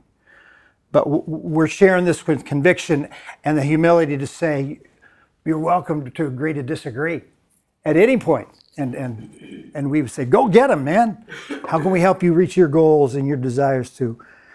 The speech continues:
live and follow the Great Commission?" Let me return now to, uh, well, just that final verse of Second Corinthians ten, where the weapons we fight with are not the weapons of the world. They have divine power to demolish strongholds.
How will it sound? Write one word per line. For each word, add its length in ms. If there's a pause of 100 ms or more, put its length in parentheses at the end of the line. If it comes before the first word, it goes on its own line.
(420)
live 480
and 120
follow 300
the 80
Great 260
Commission?" 380
Let 100
me 100
return 480
now 200
to, 340
uh, 140
well, 260
just 200
that 140
final 280
verse 240
of 120
Second 280
Corinthians 340
ten, 220
where 100
the 100
weapons 320
we 80
fight 280
with 140
are 40
not 200
the 60
weapons 280
of 60
the 60
world. 220
They 100
have 160
divine 320
power 240
to 100
demolish 340
strongholds. 680